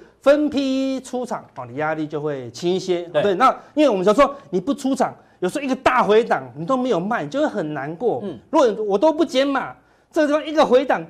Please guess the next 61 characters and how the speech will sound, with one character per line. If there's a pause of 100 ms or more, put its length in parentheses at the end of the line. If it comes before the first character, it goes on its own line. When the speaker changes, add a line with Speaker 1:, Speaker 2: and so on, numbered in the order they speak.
Speaker 1:
你
就
会
砍
在
这
里
哦。
然
后
呢，
Speaker 2:
对。
Speaker 1:
就
是
最
遥
远
的
距
离，
Speaker 2:
嗯。
Speaker 1:
你
就
跟
财
富 (140)
擦
身
而
过
啦，
对
不
对？
Speaker 2:
对。 (100)
Speaker 1:
因
为
你
要
报
标
股， (280)
你
有
时
候
不
是
守
十
日
线
哦， (240)
你
也
不
是
守
月
线
哦，